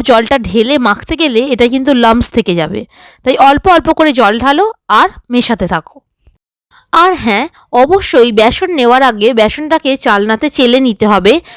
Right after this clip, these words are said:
তাহলে করে ব্যাটার বানানোর সময় বেসনের আর কোনো লাম্পস থাকবে না। তো এইভাবে মাখতে থাকলে পকোড়ার ব্যাটার কিন্তু একদম পারফেক্ট রেডি হয়ে যাবে। তো দেখো এটা, এটার কনসিস্টেন্সি কিন্তু একদম পারফেক্ট আছে। তো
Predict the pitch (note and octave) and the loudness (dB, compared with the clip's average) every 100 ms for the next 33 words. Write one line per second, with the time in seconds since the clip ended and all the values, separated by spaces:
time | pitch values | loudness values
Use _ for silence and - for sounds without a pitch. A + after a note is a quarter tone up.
0 | - - D#4+ F4+ F#4+ F4 C#4 A#3+ A3+ E4+ | -10 0 2 2 0 0 0 0 0 0
1 | B3+ G#3 G#3+ C4 D#4+ C4+ G#3+ D4+ A#3+ A3 | 2 2 0 -4 -4 -4 -2 -2 0 0
2 | C4 C4+ C#4 C#4 D4 B3+ D#4 F4+ G#3+ A#3+ | -2 -4 -2 -2 0 -2 0 2 2 0
3 | - - F#3+ E3 D#3+ D#3+ - _ _ _ | -2 -2 -4 -4 -8 -10 -18 _ _ _
4 | _ _ _ _ _ _ _ - D#4 D#4 | _ _ _ _ _ _ _ 0 2 4
5 | F4 G4 G#4 F4 C4 - G4+ - E4 A3 | 4 4 2 2 0 0 -4 0 0 0
6 | G#3+ E4+ B3+ A3+ C#4 D4+ C#4+ - D4 C4+ | -2 0 -2 0 2 0 0 -2 -2 -4
7 | D#4 D4 D4+ D4+ - A3+ A3+ G#3 A#3 G#3+ | -4 -4 -4 -6 -2 -2 0 -4 -2 -2
8 | F#3+ A#3 A3+ F#3+ E3+ B3 - _ - - | 2 2 4 2 -2 -4 -6 _ -20 -20
9 | _ - D4+ B3+ A#3+ D#4 D4 D4+ F#4+ - | _ -10 -4 -2 0 0 0 0 0 -2
10 | B3+ C#4 B3+ B3 D#4 - E4 D#4 D4+ D4+ | -4 -2 0 0 -4 -2 -4 -4 -4 -4
11 | - - A3 G#3+ D4 D#4+ B3+ A3 - C#4+ | -4 -4 -6 -2 -2 -2 -2 -2 0 -2
12 | - C#4 - G4 - _ _ _ - | 0 0 0 -2 -4 _ _ _ 0